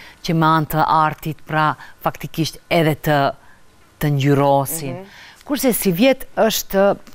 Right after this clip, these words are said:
Speaker 1: u bë një ndryshe, sepse si vjet koka ime luftonte që unë të gjej talent, ë, po për këtë punë, do më thënë, për këndimin. Pse e ndërlidha këte, do ta them më njën pas kësaj, ë,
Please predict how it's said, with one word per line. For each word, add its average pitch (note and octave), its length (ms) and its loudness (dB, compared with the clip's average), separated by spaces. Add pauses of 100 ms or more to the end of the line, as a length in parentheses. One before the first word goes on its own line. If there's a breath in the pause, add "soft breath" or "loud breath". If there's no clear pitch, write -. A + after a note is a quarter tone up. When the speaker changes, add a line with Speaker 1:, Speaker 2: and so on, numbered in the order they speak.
(120)
Speaker 1:
u F#3 140 -2
bë F3+ 280 2
një G3+ 260 0
ndryshe, D#3 680 0 (240 loud breath)
sepse G#3 260 -6
si G#3 160 -6
vjet A#3 180 2
koka A#3+ 280 0
ime A3 260 0
luftonte G#3 460 -2
që G#3 220 -4 (300 loud breath)
unë G#3+ 240 -2
të F3+ 140 -2
gjej G3+ 200 0 (160)
talent, E3 600 2 (540 loud breath)
ë, C#3+ 680 -2 (1300 loud breath)
po C#4+ 140 2
për C3 240 -6
këtë - 280 -14
punë, G2 240 -14 (240)
do - 120 -18
më F#3 100 -10
thënë, G#3 200 -6 (240)
për D#3 140 -8
këndimin. G#2 560 -10 (760 loud breath)
Pse - 240 0
e C4 140 2
ndërlidha F#3 560 0
këte, B3 280 0 (420 soft breath)
do - 160 -14
ta D3+ 160 -2
them D3 280 -6
më D#3+ 100 -4
njën A#2+ 220 -4
pas - 240 -10
kësaj, G#3 380 -2 (460 loud breath)
ë, C#3 140 0